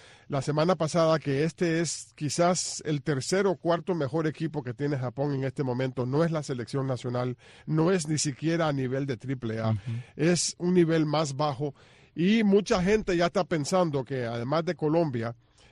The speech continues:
Speaker 1: el único país que le hubiera, que quizás le hubiese dado un poquito de guerra hubiese sido Japón si hubieran llevado a su segundo equipo o tercero.
Speaker 2: Japón es un, es un país de puro béisbol. No nos podemos confiar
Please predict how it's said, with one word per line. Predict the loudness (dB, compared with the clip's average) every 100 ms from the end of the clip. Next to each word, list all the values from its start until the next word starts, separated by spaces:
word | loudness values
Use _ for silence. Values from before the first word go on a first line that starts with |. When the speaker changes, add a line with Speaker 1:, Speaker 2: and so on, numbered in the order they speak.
| _
Speaker 1:
el | -4
único | 0 0 0
país | 0 2 0 0
que | -2
le | 0
hubiera, | 0 0 0 -2
que | -4 -4 -6 -18
quizás | -10 -8 0 2 0 -4
le | -4
hubiese | -2 -2 0 2
dado | 2 2
un | -2
poquito | -6 -4 -2 -2
de | 0
guerra | 0 0 -4 -6 _ _
hubiese | -6 -4 -2
sido | 2 2 2
Japón | 0 -2 -2 -2
si | -8 -6
hubieran | -4 0 0 0
llevado | -2 -2 0 0 -2 -6 _ -10
a | -8
su | -6
segundo | -6 -4 -4 -4
equipo | -4 -4 -4 -6 -10 _ _
o | -8
tercero. | -8 -6 -6 -6 _ _
Speaker 2:
Japón | 4 6 6 4
es | 4
un, | 4 0 -4 _
es | -2
un | 0 2
país | 2 2 2
de | 0
puro | 0 0 2
béisbol. | 0 -4 -12 -18 _
No | -6 -4
nos | -2
podemos | 0 2 2 0
confiar | -2 -2 0 2 2